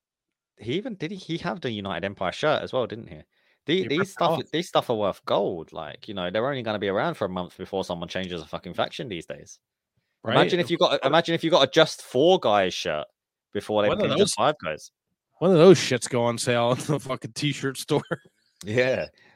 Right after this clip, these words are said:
Speaker 1: <laughs> Uh,
Speaker 2: You get a
Speaker 1: God.
Speaker 2: fucking free one with everything you order.
Speaker 1: I'll be getting my Alex Coughlin shirt to support him, wha-, uh, no matter what it is.
Speaker 2: It's gotta be War Dogs. It's just gotta say War Dogs, right?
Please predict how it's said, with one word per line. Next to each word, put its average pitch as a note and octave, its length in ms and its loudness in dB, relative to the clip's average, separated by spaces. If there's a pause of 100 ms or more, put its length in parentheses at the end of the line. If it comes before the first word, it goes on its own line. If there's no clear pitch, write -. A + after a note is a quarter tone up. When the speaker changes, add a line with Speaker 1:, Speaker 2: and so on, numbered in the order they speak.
(140)
Speaker 1:
<laughs> C#3+ 460 2 (540)
Uh, G2+ 240 6
Speaker 2:
You - 140 -2
get - 20 0
a F#2 100 2
Speaker 1:
God. - 20 -2 (580)
Speaker 2:
fucking D3 280 -2
free D#3+ 300 -4
one C#3+ 220 -4
with C3+ 120 -2
everything C#3+ 380 -4
you C#3 140 -6
order. C3 360 -6 (320)
Speaker 1:
I'll F#2+ 140 2
be G2+ 120 -2
getting F#2+ 280 0
my F2+ 160 -4
Alex F#2 240 -4
Coughlin E2 400 -10
shirt E2 260 -6
to E2+ 100 -10
support D#2+ 380 -8
him, D#2 160 -12
wha-, D#2 120 -10
uh, E2+ 440 -10 (220)
no F2+ 120 -4
matter E2 200 -4
what D#2+ 240 -2
it D#2 60 -6
is. D#2+ 260 -10 (720)
Speaker 2:
It's - 100 -20
gotta F#3 220 4
be C#3 140 0
War A#2+ 260 0
Dogs. F#2+ 440 -8
It's G#2+ 120 -10
just D#3 180 -4
gotta A2+ 180 -2
say - 180 -6
War G#2 240 -6
Dogs, F#2+ 380 -14
right? A2+ 220 -10